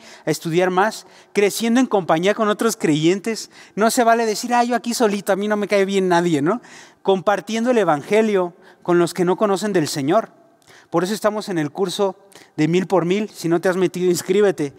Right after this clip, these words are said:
para que sepas cómo compartir. Y sirviendo a Dios por medio de los dones que Él me ha dado. Yo anhelo ver una iglesia comprometida, una iglesia que estudia la palabra,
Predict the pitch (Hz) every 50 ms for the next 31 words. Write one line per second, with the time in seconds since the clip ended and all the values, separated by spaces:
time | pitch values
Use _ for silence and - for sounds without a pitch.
0 | - - - _ 160 147 147 - - - - 160 - 180 - - - 185 190 185
1 | 160 170 151 127 - 135 - - 202 214 220 - _ _ _ - - - - _
2 | - 185 170 - - 202 175 180 185 214 226 226 226 208 180 175 185 196 214 220
3 | 208 - - - - _ _ _ _ - _ _ _ 175 175 165 175 185 190 190
4 | 196 202 196 196 165 151 147 135 135 160 175 175 180 185 185 175 - - - -
5 | _ - _ _ _ _ - 160 156 160 170 180 180 180 160 139 131 131 131 120
6 | 113 101 - _ _ _ _ _ _ _ _ _ _ _ _ - 143 185 180 185
7 | 185 190 190 185 160 170 185 196 190 - 151 - - - _ _ _ _ _ _
8 | - 165 185 185 180 180 185 175 - 196 - - 180 160 127 151 151 151 147 131
9 | - 180 196 196 196 185 185 180 175 170 165 - 202 185 - - 147 - - -
10 | 185 185 180 180 160 - 143 135 147 170 180 180 185 180 180 180 180